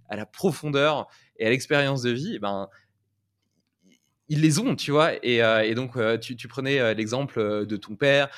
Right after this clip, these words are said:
ou de ces, ces mourants qui a, ou de cette femme qui avait quatre-vingt-dix-sept ans qui conduisait toujours. Et moi, tu vois, j'avais un, une image un peu néfaste de, de la vieillesse. Je me dis, j'avais pas envie de vieillir d'ailleurs. Et d'ailleurs, ça me faisait mal vivre. C'est une époque où, euh, je consommais des drogues, où je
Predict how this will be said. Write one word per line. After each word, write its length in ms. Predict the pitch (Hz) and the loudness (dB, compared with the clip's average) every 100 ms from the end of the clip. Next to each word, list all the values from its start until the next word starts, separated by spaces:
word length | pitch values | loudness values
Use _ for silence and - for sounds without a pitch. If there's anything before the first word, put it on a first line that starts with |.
| - - | -20 -10
ou 120 | 120 | -4
de 260 | 117 113 110 | -2 0 -2
ces, 320 | 107 120 113 | -4 -4 -4
ces 140 | 113 | -4
mourants 380 | 117 120 120 135 | -4 -2 0 0
qui 120 | 131 110 | -2 -4
a, 100 | 107 | -4
ou 120 | 110 | -6
de 80 | 113 | -6
cette 180 | 123 110 | -6 2
femme 160 | 135 | 0
qui 80 | 139 | 2
avait 140 | 110 117 | -2 0
quatre-vingt-dix-sept 500 | 123 120 120 117 131 | -2 -6 -8 -8 -6
ans 80 | |
qui 120 | 131 - | -8 -8
conduisait 300 | 110 107 113 | -8 -6 -6
toujours. 380 | - 117 160 - - - _ | -4 -2 -2 -4 -20 -20 _
Et 500 | 110 113 113 107 107 - _ | -4 -2 0 0 -2 -6 _
moi, 100 | 147 | -2
tu 80 | 165 | 0
vois, 80 | 226 | 2
j'avais 180 | 180 131 | 2 2
un, 140 | 127 | 0
une 160 | 127 139 | 0 0
image 220 | 156 147 | 2 0
un 80 | 127 | -2
peu 100 | 135 | -4
néfaste 580 | 135 131 147 - - _ | -4 -2 -4 -4 -16 _
de, 240 | 113 117 113 | -2 -2 2
de 80 | |
la 80 | 113 | 2
vieillesse. 460 | 113 117 120 117 - | 2 0 -2 -4 -10
Je 140 | 110 | -10
me 40 | 110 | -10
dis, 200 | 117 117 | -8 -8
j'avais 220 | 120 123 | 0 0
pas 100 | 131 | 0
envie 140 | 151 143 | -4 -2
de 60 | |
vieillir 280 | 127 127 123 | 0 0 0
d'ailleurs. 260 | 104 104 107 | -2 -4 -4
Et 60 | 110 | -2
d'ailleurs, 240 | 113 147 | 0 -2
ça 100 | 123 | -4
me 60 | 107 | -8
faisait 180 | 107 107 | -6 0
mal 220 | 120 120 | 2 2
vivre. 280 | 113 101 101 - - - | -4 -8 -10 -16 -20 -14
C'est 140 | 101 | -8
une 100 | 107 | -6
époque 340 | 110 147 143 | 2 2 2
où, 140 | 123 123 | -2 2
euh, 240 | 113 101 | 4 4
je 60 | 98 | -2
consommais 320 | 110 110 104 | -10 -8 -6
des 100 | 104 | -2
drogues, 400 | 117 139 135 127 | 4 6 6 4
où 240 | 107 107 104 _ | -2 -6 -8 _
je 60 | _ | _